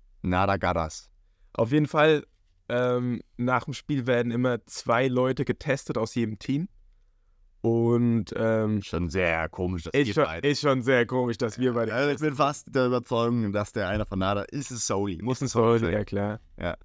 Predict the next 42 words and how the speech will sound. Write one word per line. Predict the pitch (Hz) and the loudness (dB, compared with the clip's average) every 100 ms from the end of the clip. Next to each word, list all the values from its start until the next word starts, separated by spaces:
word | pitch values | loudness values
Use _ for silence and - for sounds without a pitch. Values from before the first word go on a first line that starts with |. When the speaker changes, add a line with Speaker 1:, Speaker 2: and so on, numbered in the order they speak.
| _ _ _ _ _ _ - | _ _ _ _ _ _ 0
Speaker 1:
Und, | 92 92 90 76 | 2 4 2 2
ähm, | 85 87 90 87 | 2 2 0 -2
ja, | 85 110 120 | 0 0 2
dann | 98 101 95 | 0 -2 -2
kam | - 104 | -2 -2
Tanja | 107 104 101 | 0 0 0
nach | 101 | -2
dem | |
Spiel | 101 107 | -2 -4
zu | - 107 | -2 -2
uns, | 110 | -2
hat | 107 | -4
gesagt, | - 101 95 90 | -4 -4 -2 -4
ähm, | 87 92 98 92 _ _ _ | -2 -2 -2 -4 _ _ _
„Ey, | 104 113 98 92 | 2 2 0 -4
congratulations, | - 110 113 107 104 104 - 92 90 - | -4 -2 0 0 2 2 0 -2 -4 -4
ähm, | 90 87 87 87 - | -2 0 -2 -4 -4
but | 90 | 0
you | 92 | 0
have | - | 0
to | 90 | -2
go | 73 | -2
to | 80 | -2
Nara.“ | 80 80 76 69 | -2 -2 -4 -8
Ich | |
war | 80 | -10
so, | 78 - - | -10 -8 -2
„Oh | 120 107 101 | 0 0 0
nee.“ | 104 104 101 104 _ _ _ _ | 0 0 -4 -8 _ _ _ _
Weil | 98 | -4
ich | 117 | -2
hatte | 113 | 0
das | 113 | -2
schon | - 120 | 0 0
mal, | 101 95 | 2 2
als | 87 - | 0 0
wir | 95 | 0
in | 90 | 2
German | 101 101 | 2 2
Bowl | 92 | 2
gewonnen | 90 85 87 | 2 0 0
haben. | 85 87 92 | 0 0 -4